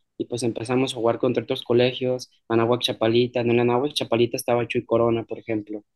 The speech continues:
era el arquero de esa escuela. Eh, David del Toro, un gran delantero también que llegó a entrenar con primera, pero no debutó, jugó en varias selecciones menores, estaba en el, en el Anáhuac Chapalita. Esa liga córdica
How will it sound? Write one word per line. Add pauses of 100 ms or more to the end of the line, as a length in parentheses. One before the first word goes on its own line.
(180)
era
el
arquero
de
esa
escuela. (580)
Eh,
David
del
Toro,
un
gran
delantero
también
que
llegó
a
entrenar
con
primera,
pero
no
debutó, (280)
jugó
en
varias
selecciones
menores, (200)
estaba
en
el,
en
el
Anáhuac
Chapalita. (920)
Esa
liga
córdica